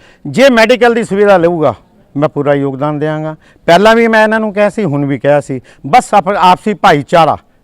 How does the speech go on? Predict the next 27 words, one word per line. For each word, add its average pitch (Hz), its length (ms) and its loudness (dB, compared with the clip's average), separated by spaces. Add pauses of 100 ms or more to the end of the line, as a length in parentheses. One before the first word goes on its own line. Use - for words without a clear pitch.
ਜਿਹੜੀ 160 240 -6
ਸਦਭਾਵਨਾ, 151 520 -2
ਆਪਸੀ 190 200 -6
ਭਾਈਚਾਰਾ 165 500 0
ਕਾਇਮ 147 280 -4
ਰੱਖੋ। 160 320 -4 (280)
ਪ੍ਰਧਾਨ 151 420 0 (200)
ਅੱਜ 139 160 -4
ਹੈ, 156 180 2
ਕੱਲ੍ਹ 147 260 -2
ਨਹੀਂ 156 220 -2
ਹੈ, 156 100 0
ਕਿੰਨਾ 151 380 -2
ਜੀਵਨ 135 380 -4
ਹੈ, 135 140 -6 (240)
ਜੀਵਨ 190 300 -6
ਬੜਾ 185 260 2
ਥੋੜ੍ਹਾ 170 340 0
ਹੈ। 170 180 4 (320)
ਬਦਕਿਸਮਤੀ 214 680 -2
ਸਾਡੇ 180 260 -2
ਸਨਾਤਨੀਆਂ 208 680 0
ਦੀ 196 140 -2
ਹੈ। 190 120 -4
ਤੁਹਾਡੀ 175 280 -2
ਵੀਡੀਓ 214 300 2
ਰਾਹੀਂ 180 220 0